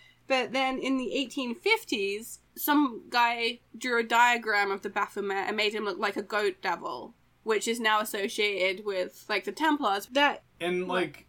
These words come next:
Speaker 2: with the, uh, the incredibly credible source of the guy saying that he heard some other guys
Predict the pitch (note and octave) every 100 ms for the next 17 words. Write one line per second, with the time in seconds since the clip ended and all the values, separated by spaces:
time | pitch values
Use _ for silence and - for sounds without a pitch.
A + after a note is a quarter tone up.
0 | - D#3+ F#3 - F3+ E3+ D#3+ C#3 B2+ A#2
1 | A2+ - C3 D#3 D3+ - E3 E3 D3+ D3
2 | C3+ B2 A#2 - - C#3+ C3+ B2+ B2+ A#2+
3 | - C3 B2 B2 B2 B2+ A2 A#2 G#2+ A#2
4 | A#2 A#2 - B2 A2+ A2 A2 A2+ A2 G#2+
5 | G2+ A#2 A2 G#2+ G#2 - A2 G#2 A2+ A2
6 | G2+ G#2+ G#2 G#2 G#2 G#2+